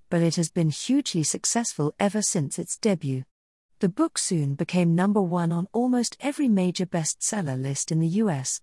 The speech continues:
and Westover herself was listed among Time's most influential people of twenty eighteen. Bill Gates highly recommended this book,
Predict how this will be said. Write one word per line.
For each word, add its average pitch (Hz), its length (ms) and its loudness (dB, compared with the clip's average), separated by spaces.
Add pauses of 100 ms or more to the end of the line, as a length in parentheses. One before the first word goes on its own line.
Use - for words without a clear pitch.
(200)
and 165 140 0
Westover 196 460 0
herself 165 500 0
was 156 140 0
listed 180 420 -2
among 147 280 0
Time's 160 420 -2
most 156 280 0
influential 208 640 0
people 147 460 -4
of 175 140 -4
twenty 160 340 -2
eighteen. 151 560 -2 (600)
Bill 277 220 2
Gates 175 380 0
highly 240 400 2
recommended 180 640 2
this 139 180 -4
book, - 400 -4